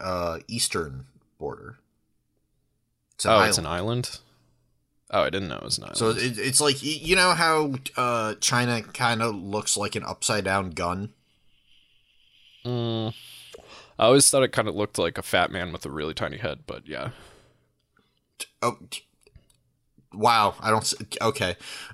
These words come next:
Speaker 1: Uh, <laughs> but can you, if you look at it, can you see the upside down gun?
Speaker 2: Yeah.
Speaker 1: Okay. It would be where, like, the, the, uh, what is that called? The hammer?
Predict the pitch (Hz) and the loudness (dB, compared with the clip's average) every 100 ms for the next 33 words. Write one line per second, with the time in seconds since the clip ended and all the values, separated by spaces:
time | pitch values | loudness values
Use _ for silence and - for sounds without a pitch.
0 | - 131 135 131 - 180 - - - 165 | 2 6 8 8 6 6 6 6 6 4
1 | - - - - - - - - - - | 4 2 0 -2 0 0 -2 -10 -6 -4
2 | - - - - 151 - - - 165 147 | -4 -6 -16 -14 -14 -14 -8 -6 0 2
3 | - 165 160 127 160 147 160 175 180 143 | 2 2 0 2 2 4 4 4 4 4
4 | 123 127 123 117 139 127 113 104 123 107 | 4 2 4 4 6 4 2 4 4 6
5 | 104 104 98 101 107 - - - - - | 4 2 4 4 2 -8 -20 -18 -14 -14
6 | - - _ _ _ - 131 80 - - | -16 -20 _ _ _ 0 2 4 0 -2
7 | 110 123 90 73 - - - 143 156 175 | 0 2 0 -4 -20 -20 -2 2 4 2
8 | 135 147 143 135 127 117 107 - 107 101 | 4 4 4 4 4 2 0 0 2 2
9 | 95 85 95 98 95 92 90 90 98 92 | 0 -4 0 2 2 0 -2 -4 -2 -2
10 | 87 85 87 98 98 85 95 78 85 107 | -2 -4 -4 -4 -4 -4 -6 -4 -2 0
11 | 107 147 180 | 2 2 0